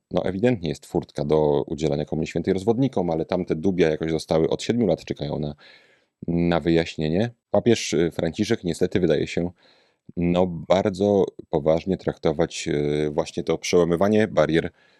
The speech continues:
e, kulturowych, o których już mówiliśmy wcześniej. Świadczyć o tym chyba może również, e, osoba, e, którą papież Franciszek, e, poprosił o to, żeby, mm, e,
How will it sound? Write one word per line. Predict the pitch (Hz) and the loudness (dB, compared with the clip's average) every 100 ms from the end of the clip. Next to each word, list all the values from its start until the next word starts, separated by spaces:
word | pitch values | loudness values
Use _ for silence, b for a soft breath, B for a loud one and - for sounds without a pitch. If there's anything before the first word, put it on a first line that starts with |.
| b | b
e, | - 90 | 0 0
kulturowych, | - 92 92 82 82 87 - _ _ _ | 2 0 4 4 4 0 -4 _ _ _
o | - | -12
których | - 85 82 | -2 -2 -2
już | 80 | -6
mówiliśmy | 78 71 73 - 78 76 _ _ _ | -6 -4 -4 -4 -8 -8 _ _ _
wcześniej. | _ - - - - - _ - | _ -4 -4 -4 -10 -10 _ -14
Świadczyć | - 123 - 131 - | 0 0 0 -4 -2
o | 101 | 0
tym | 107 | 0
chyba | - 101 104 | 0 2 4
może | 101 98 | 4 4
również, | 101 90 92 - | 4 4 0 -2
e, | - 90 85 85 85 - _ - 69 80 - | 0 2 4 2 0 -4 _ -12 -8 -8 -2
osoba, | - - 107 110 120 113 b b b b | -4 2 2 4 2 0 b b b b
e, | - 76 | -6 -6
którą | - - 117 | -2 0 2
papież | 104 90 92 | 0 -2 -4
Franciszek, | - - - 90 87 - | -4 -8 -6 -2 -2 -2
e, | 78 82 80 | 0 2 2
poprosił | 76 - 78 90 - 101 - | 0 -6 -2 -2 0 -2 0
o | 85 | -2
to, | - 95 | 0 -2
żeby, | 78 82 78 87 101 b b b _ | 0 -2 0 0 -2 b b b _
mm, | 62 90 90 | -2 2 4
e, | 87 87 78 87 | 4 2 2 -2